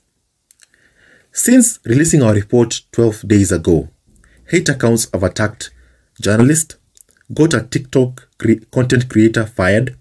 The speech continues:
and went after my daughter, who has nothing to do with my research. This is why I have been tweeting obsessively about this hate group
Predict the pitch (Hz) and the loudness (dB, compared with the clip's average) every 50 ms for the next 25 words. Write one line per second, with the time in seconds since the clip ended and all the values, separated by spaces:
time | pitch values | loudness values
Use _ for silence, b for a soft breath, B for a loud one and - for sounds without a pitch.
0 | _ _ b b b b b b b b b b b 151 147 135 151 190 190 180 | _ _ b b b b b b b b b b b 0 0 2 2 0 0 -2
1 | - - - 131 131 - - 135 123 123 113 107 101 95 - 135 143 143 - 104 | -4 -2 -2 -2 -2 -2 -2 0 2 2 2 0 0 0 0 0 0 0 0 -2
2 | 87 82 80 - _ _ _ _ _ _ _ _ - 113 113 107 98 92 107 123 | -4 -4 -6 -12 _ _ _ _ _ _ _ _ -2 0 2 2 2 2 0 0
3 | 127 127 139 120 - 95 90 113 110 104 101 - 95 95 90 87 80 95 110 - | 2 0 0 0 -2 -4 0 0 2 2 2 0 0 -2 -2 -2 0 0 0 0
4 | - 135 120 - - - - _ _ _ _ _ b b b b b b b b | 0 -2 -2 -4 -4 -10 -14 _ _ _ _ _ b b b b b b b b
5 | b b b b 120 170 175 - 139 123 127 127 127 127 127 127 - - 107 95 | b b b b -2 -2 0 0 0 2 2 2 2 2 0 -2 -4 -2 -2 -2
6 | 92 92 92 87 82 - - 135 127 131 131 127 - - 90 - - - 139 135 | 0 0 -2 -4 -2 0 0 0 2 0 -2 -2 -2 -6 -6 -4 -2 -2 -2 0
7 | - 95 92 87 80 76 - b b b b b - - 101 104 110 107 107 - | 0 -2 -2 -2 -2 -2 -4 b b b b b -2 -2 0 0 0 0 0 0
8 | 104 101 - - - 123 127 120 110 104 113 113 107 107 _ | -2 -2 -2 0 0 0 0 0 0 0 2 2 0 0 _